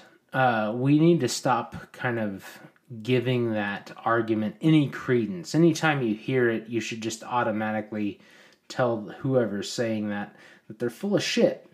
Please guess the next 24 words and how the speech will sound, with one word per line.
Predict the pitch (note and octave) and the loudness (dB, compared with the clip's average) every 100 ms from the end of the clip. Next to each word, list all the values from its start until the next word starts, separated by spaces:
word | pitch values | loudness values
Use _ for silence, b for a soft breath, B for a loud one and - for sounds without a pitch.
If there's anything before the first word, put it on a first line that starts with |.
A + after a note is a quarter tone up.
| - | -10
because | B2 A#2 B2 G#2 | -4 -2 -2 -4
they | G2 G2+ | -4 -2
are. | A#2 G2 - - B B B B B B B B B B _ D#3+ | -2 -2 -6 -16 B B B B B B B B B B _ 4
Now, | D3+ A2 - b b b b b b b b _ - | 6 4 -8 b b b b b b b b _ 0
how | A3 | 4
do | B3 | 6
we | B3 A#3+ | 4 4
want | A3+ F#3 | 4 4
to | |
wrap | C3+ A2+ - | 2 0 -4
this | G#2 - | -10 -10
up? | - - _ b b | -12 -20 _ b b
I | - E3+ | 2 4
feel | G#3+ G#3 | 6 6
like, | F#3 E3+ - D3+ | 8 6 4 2
uh, | C3 A#2+ | 4 4
we | A#2+ | 4
need | D3 C#3+ | 4 4
to | A#2 | 2
go | A2 B2 B2+ | 0 2 2
back | B2 A#2 A2+ G#2+ | 2 2 0 0
to | C3 | -2
the | G#2+ | -2
document. | G#2 A2 A2 - G#2+ A2 | 2 2 2 0 -2 -2